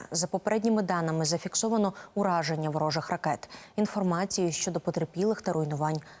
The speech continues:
немає. Серія вибухів пролунала і в Сумах. О пів на п'яту ночі їх чули місцеві жителі. Про це повідомили у соцмережах. Але тривоги в цей час в області не було.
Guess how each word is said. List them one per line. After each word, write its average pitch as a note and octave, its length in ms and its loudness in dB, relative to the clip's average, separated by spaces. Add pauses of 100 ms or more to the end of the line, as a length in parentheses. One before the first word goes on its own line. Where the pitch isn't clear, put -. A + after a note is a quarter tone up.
немає. D3+ 500 -2 (1400)
Серія C4+ 360 4
вибухів B3 420 4
пролунала A#3 540 6
і A#3 100 6
в G3 60 0
Сумах. B3 640 4
О G#3+ 80 2
пів A3 220 4
на G#3 100 4
п'яту G3+ 300 2
ночі G3+ 340 2
їх G3 160 0
чули G3 240 0
місцеві G3 420 2
жителі. G3 540 2
Про G3 180 -2
це - 140 -2
повідомили G#3+ 520 2
у F#3+ 80 2
соцмережах. D#3+ 840 0 (280)
Але F#3 180 2
тривоги F#3+ 460 0
в F3 40 -4
цей F3 220 -2
час F3 320 0
в E3 60 -2
області E3+ 480 0
не F#3 240 2
було. D3+ 360 0